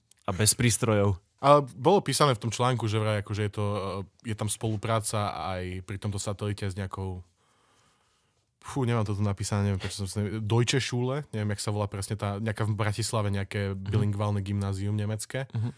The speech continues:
Speaker 2: Takže dúfam, že tam bude, že budú mať nejaký žiaci prístup napríklad k tomuto pripojeniu a že budú sa môcť, môcť pozrieť cez kameru a vidieť do vesmíru, to by bolo super podľa mňa určite.
Speaker 1: Mhm.
Speaker 2: Minimálne takáto osvetová funkcia.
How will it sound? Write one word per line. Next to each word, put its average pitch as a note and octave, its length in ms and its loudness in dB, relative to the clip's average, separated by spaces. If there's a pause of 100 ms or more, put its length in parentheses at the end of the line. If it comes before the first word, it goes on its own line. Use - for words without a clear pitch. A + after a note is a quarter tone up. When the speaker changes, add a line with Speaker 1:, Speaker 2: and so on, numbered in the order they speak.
(340)
Speaker 2:
Takže A2+ 240 0
dúfam, C#3+ 240 2
že G#2+ 80 -2
tam B2 80 4
bude, A#2+ 240 2 (240)
že A2+ 160 -2
budú B2+ 160 -2
mať A2+ 160 0
nejaký G#2 320 -2 (240)
žiaci G2+ 480 0
prístup G2+ 400 -4
napríklad F#2+ 260 -10
k - 60 -16
tomuto G2 240 -4
pripojeniu A2 480 -2
a G2+ 60 0
že - 20 -2
budú G#2 160 -2
sa G#2 160 -2
môcť, G2+ 240 -4
môcť G#2+ 240 -6
pozrieť G2 400 -4 (540)
cez A2+ 200 -4
kameru A2 460 0
a F#2+ 140 -2
vidieť G2+ 240 -4
do G#2 100 -2
vesmíru, G#2 400 -2
to G#2+ 140 -4
by F#2+ 60 -4
bolo F#2+ 120 -6
super G2+ 300 -8
podľa G#2+ 240 -4
mňa G#2+ 120 -2
určite. G#2 380 -6 (160)
Speaker 1:
Mhm. G#2 200 0 (200)
Speaker 2:
Minimálne G2+ 280 0
takáto G#2+ 400 -4
osvetová G#2 520 -2
funkcia. A#2 640 -4